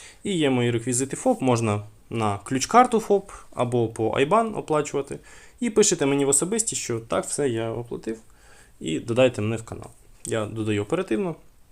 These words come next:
і у вас є можливість ставити питання, є можливість спілкуватися. І ви одразу отримуєте всі матеріали, які роками я додавав, і все, що буде потім додаватися. Чекаємо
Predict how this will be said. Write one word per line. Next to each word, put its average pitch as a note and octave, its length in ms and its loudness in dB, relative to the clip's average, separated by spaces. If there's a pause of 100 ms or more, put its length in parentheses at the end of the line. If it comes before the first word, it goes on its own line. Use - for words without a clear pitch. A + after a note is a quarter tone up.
(800)
і G#3 100 -12
у C3+ 60 -6
вас A2+ 220 0
є A2 60 0
можливість G#2 440 -2
ставити G#2 380 -4
питання, E3 480 -2
є A#2 100 -6
можливість G#2+ 380 -4
спілкуватися. C3+ 720 -6 (680)
І G3 180 -4 (320)
ви C3 180 2
одразу B2+ 380 6
отримуєте A#2 380 0
всі - 180 -2
матеріали, D#3+ 440 0
які B2 300 -4
роками A2+ 500 0
я A2 80 -2
додавав, C3+ 560 0
і E3+ 260 -4
все, D3+ 200 2
що C3+ 120 -4
буде A2 220 -2
потім G#2+ 260 -4
додаватися. - 540 -8 (1000)
Чекаємо A2+ 560 4